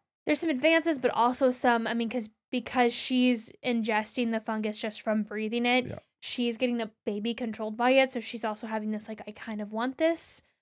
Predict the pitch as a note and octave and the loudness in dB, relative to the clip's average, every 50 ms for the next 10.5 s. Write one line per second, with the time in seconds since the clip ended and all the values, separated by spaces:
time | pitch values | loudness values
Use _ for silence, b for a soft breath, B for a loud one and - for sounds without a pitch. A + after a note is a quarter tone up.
0 | _ _ - A3+ A3 A3 G#3+ G#3+ - A3+ G#3 A3 G#3+ G#3+ A#3 G#3+ A3 G#3+ G#3 G#3 | _ _ 0 2 2 2 2 0 -2 -4 -4 -4 -4 -4 -4 -4 -4 -4 -4 -6
1 | G#3+ - - A3 G#3 G#3+ G#3 G#3 G#3 G#3 G3+ - - - - - B3+ B3 B3+ A#3+ | -8 -4 -4 -2 -2 0 -2 -2 -2 -2 -4 -6 -8 -10 -6 2 4 4 4 4
2 | B3+ B3 B3 A#3 G#3+ G#3 G#3+ A3+ A3+ G#3 - - - A#3 A3+ G#3+ - A3+ A3 A3 | 2 2 2 2 0 -2 -2 -4 -4 -4 -4 -6 -4 -6 -4 -4 -4 -4 -4 -4
3 | - G#3+ G#3+ G#3+ A3+ A3 A3+ G#3+ - A#3+ A3 G#3+ G#3 - - - - G#3 G3+ G#3 | -6 -8 -6 -4 -2 -2 -2 -2 -2 -2 -2 -2 -2 -2 -4 -4 -6 -4 -4 -4
4 | G#3 G#3 G#3 - - - _ _ _ _ _ _ _ _ _ _ - B3 A#3+ A#3 | -4 -6 -6 -8 -10 -14 _ _ _ _ _ _ _ _ _ _ -4 -2 0 0
5 | A3+ A3 G#3+ G#3+ A3 G#3+ - - A#3 G#3 G3 G#3+ - B3+ C4 C4+ C4+ C#4 B3 B3 | 2 0 -2 -2 -4 -6 -4 -6 -6 -6 -4 2 6 6 6 6 6 6 6 6
6 | A#3+ A#3+ A3 - - - G#3+ G#3+ G#3 G#3+ G#3 G#3 G#3 - - _ - C#4 D4 C4 | 6 2 0 -4 -4 -4 -2 -2 -2 -4 -4 -4 -6 -8 -10 _ 2 2 2 2
7 | - - - - _ _ _ _ _ _ _ _ - A#3+ A3+ C4+ C#4 C#4+ D4+ C#4+ | 0 -6 -8 -8 _ _ _ _ _ _ _ _ -8 2 6 6 8 8 8 4
8 | B3 A#3 A#3+ A#3+ A#3+ - C4 B3 A#3+ A#3+ B3 A#3+ A#3 A3+ B3 - - A3+ A3 A3 | 6 4 4 4 4 0 0 0 0 2 4 4 4 4 4 0 -2 -2 0 0
9 | G#3+ G#3+ G#3+ G#3+ - - - A3 A3 G#3 G#3 G#3 G#3 _ - G#3+ F#3+ F#3+ - - | 2 2 2 0 0 -2 -4 -4 -2 0 0 -2 -2 _ -10 -8 -8 -8 -8 -8
10 | - - F2 G2+ - - - - - | -8 -8 -8 -10 -8 -6 -6 -6 -6